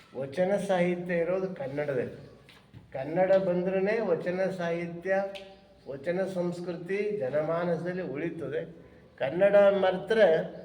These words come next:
ವಚನ ಸಂಸ್ಕೃತಿ, ವಚನ ಸಾಹಿತ್ಯ ಉಳಿಯೋದಿಲ್ಲ ಅನ್ನುವಂಥ ಒಂದು, ಆ, ದೃಷ್ಟಿಕೋನದಿಂದ ಅವರು ಕ-, ಆ ಕಾಲದಲ್ಲಿ ಮರಾಠಿ ಮತ್ತು ಉರ್ದು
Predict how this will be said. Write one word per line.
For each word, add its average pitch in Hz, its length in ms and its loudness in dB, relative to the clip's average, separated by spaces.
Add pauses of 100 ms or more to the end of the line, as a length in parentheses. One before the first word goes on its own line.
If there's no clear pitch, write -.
(160)
ವಚನ 185 340 0
ಸಂಸ್ಕೃತಿ, 180 680 -6
ವಚನ 170 440 -2
ಸಾಹಿತ್ಯ 160 760 -2 (440)
ಉಳಿಯೋದಿಲ್ಲ 170 580 0 (500)
ಅನ್ನುವಂಥ 143 640 -4
ಒಂದು, 139 920 -6 (260)
ಆ, 120 60 -6 (600)
ದೃಷ್ಟಿಕೋನದಿಂದ 143 1040 -4 (340)
ಅವರು 151 300 -2
ಕ-, 143 100 -10
ಆ 139 320 -2
ಕಾಲದಲ್ಲಿ 151 1000 -4 (160)
ಮರಾಠಿ 170 680 0
ಮತ್ತು 165 400 -2 (640)
ಉರ್ದು 147 340 -2